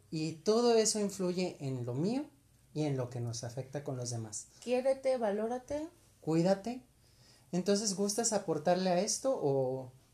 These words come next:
Speaker 1: consideras que con esta frase está
Speaker 2: Esa
Speaker 1: bien?
Speaker 2: frase es con la que me quedo el día de hoy. La escuché durante todo el día, la compartimos previa a esta grabación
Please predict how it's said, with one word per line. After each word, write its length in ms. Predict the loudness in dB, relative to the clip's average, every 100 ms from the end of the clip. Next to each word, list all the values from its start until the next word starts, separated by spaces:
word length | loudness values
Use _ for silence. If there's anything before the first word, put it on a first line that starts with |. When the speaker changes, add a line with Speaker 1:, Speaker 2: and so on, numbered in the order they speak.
| -6
Speaker 1:
consideras 520 | -4 -2 0 0 0
que 80 | -2
con 160 | -2 -2
esta 220 | -2 -4
frase 400 | -2 -2 -2 -6
está 260 | -6 -2
Speaker 2:
Esa 220 | 0 2 0
Speaker 1:
bien? 60 |
Speaker 2:
frase 260 | 0 -4 -4
es 100 | -6
con 200 | -6 -6
la 140 | -6
que 80 | -8
me 180 | -8 -8
quedo 260 | -8 -6 -6
el 80 |
día 120 | -6 -8
de 140 | -6
hoy. 200 | -4 -6 -10 -18 -12
La 140 | -8
escuché 440 | -8 -10 -16 -12 -10
durante 360 | -8 -10 -12
todo 300 | -14 -12 -10
el 100 | -10
día, 320 | -10 -10 -12 -14 -18 -8
la 200 | -8 -8
compartimos 760 | -12 -12 -12 -10 -8 -8 -10
previa 540 | -10 -8 -8 -8 -8 -10 -12 -16 -20 -20 -10
a 140 | -6
esta 260 | -6 -6 -8
grabación 560 | -6 -6 -8 -10 -12